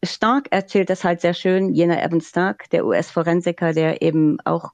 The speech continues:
intensiv bezüglich Coercive Control geforscht hat oder forscht. Also dass zum Beispiel Männer, äh, dann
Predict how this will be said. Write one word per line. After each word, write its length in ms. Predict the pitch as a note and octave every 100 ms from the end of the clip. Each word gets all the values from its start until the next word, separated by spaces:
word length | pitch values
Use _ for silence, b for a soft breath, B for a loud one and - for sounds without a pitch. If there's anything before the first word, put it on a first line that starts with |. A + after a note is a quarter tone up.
| -
intensiv 520 | G3+ G#3 F#3 E3+ E3+
bezüglich 540 | D#3+ F3 E3+ D#3+ -
Coercive 400 | - F3 F3 E3
Control 560 | - E3 - E3+ F#3 F#3 B B B B B B B _ _
geforscht 560 | F#3 - F#3+ F3+ F3+ -
hat 180 | F3 -
oder 180 | E3 E3
forscht. 540 | - E3 E3 - - _
Also 180 | F#3 F3+
dass 180 | F#3 G3
zum 140 | G3
Beispiel 320 | F#3 F3 F3+ F3+
Männer, 560 | F3 F3+ G3+ G3 F#3+ -
äh, 180 | E3+ D#3+
dann 260 | E3+ E3